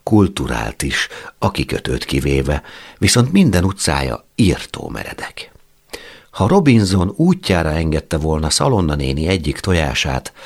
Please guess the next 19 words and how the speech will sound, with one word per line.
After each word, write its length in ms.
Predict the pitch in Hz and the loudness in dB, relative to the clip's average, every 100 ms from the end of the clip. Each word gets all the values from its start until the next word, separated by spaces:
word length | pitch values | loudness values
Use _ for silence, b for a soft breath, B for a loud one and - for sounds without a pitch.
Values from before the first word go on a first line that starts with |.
| B B B | B B B
akkor 300 | - 131 156 | -4 -2 0
az 140 | 156 143 | 0 0
legurulhatott 720 | 117 87 85 82 90 87 80 | 0 0 -2 -2 -2 -4 -4
volna 320 | 90 90 92 | -2 0 0
egészen 420 | 82 67 65 80 | -2 -4 -4 -4
a 80 | 71 | -4
vízig. 600 | 67 65 53 - 53 - B B B B | -4 -4 -4 -6 -8 -10 B B B B
Persze, 420 | - 107 104 - 104 | -2 0 0 -2 0
ha 160 | 110 | 0
nem 220 | 104 - | -2 -6
tört 320 | - 90 87 - | -6 -4 -4 0
volna 320 | 95 95 87 | 2 2 2
ripityára 680 | 76 - 69 78 76 78 73 | 0 -4 -4 -2 0 2 0
a 60 | |
kőküszöbökön 920 | - 85 73 73 - 69 76 - 110 | 2 2 2 0 -2 -2 -2 0 0
vagy 160 | 107 95 | 2 2
a 60 | 73 | 0
lábak 420 | - - - - | -2 -6 -8 -8
alatt. 500 | - - - - | -10 -12 -16 -18